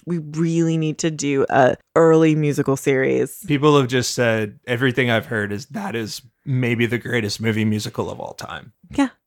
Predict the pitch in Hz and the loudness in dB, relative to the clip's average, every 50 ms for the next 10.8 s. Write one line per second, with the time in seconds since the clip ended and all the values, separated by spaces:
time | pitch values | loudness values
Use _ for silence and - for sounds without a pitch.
0 | _ _ - 185 196 196 190 185 190 185 190 202 - - 226 214 190 - - 165 | _ _ -2 0 2 2 4 2 2 2 2 0 0 2 2 2 2 0 0 -2
1 | 165 160 160 - - - 185 185 190 180 - 165 165 - - 175 185 196 208 214 | -2 -4 -4 -6 -4 0 2 2 2 2 0 0 0 2 4 4 4 4 4 2
2 | - _ - - - - - - - - - 220 226 262 277 294 339 214 233 233 | 2 _ -6 -12 -10 -8 -8 -8 -6 -4 0 0 2 2 2 2 2 2 2 2
3 | 226 214 202 185 233 254 208 170 147 120 - - - - 123 120 127 151 208 269 | 2 2 2 2 2 2 2 2 0 -2 -4 -6 -8 -6 -4 -2 0 2 2 2
4 | 262 254 - _ _ _ _ _ - 214 214 196 180 220 233 226 208 220 262 247 | 0 -2 -4 _ _ _ _ _ 0 0 0 2 2 2 2 2 2 2 2 2
5 | 247 220 - - 180 214 226 226 220 - - 180 170 - 131 - - - 220 220 | 2 0 0 0 0 2 2 2 0 0 0 -2 0 -2 -4 -4 -2 0 2 2
6 | 214 226 262 269 320 381 - 185 254 220 208 170 190 - - 165 151 - 156 156 | 2 2 2 2 2 2 2 2 2 2 2 2 2 2 2 0 0 0 -2 -6
7 | - - 151 - _ _ _ _ _ 175 - 214 208 - - - - - 208 208 | -4 -6 -8 -8 _ _ _ _ _ -4 -2 -2 -2 -2 -6 -14 -4 0 2 2
8 | 214 - - - - 196 185 170 156 135 113 110 - - _ _ - 151 156 135 | 2 0 -2 -6 -4 -2 0 0 0 -2 -4 -8 -12 -14 _ _ -2 0 2 4
9 | 139 139 131 135 143 160 175 180 - 120 120 131 143 139 139 117 107 120 131 113 | 4 4 4 2 2 2 2 0 -2 -4 -4 -4 -4 -4 -6 -6 -6 -8 -6 -4
10 | - 208 117 123 131 131 135 143 147 147 143 143 135 123 123 123 | -2 -2 0 0 -2 -2 -2 -2 -2 -2 -2 0 0 0 -2 -2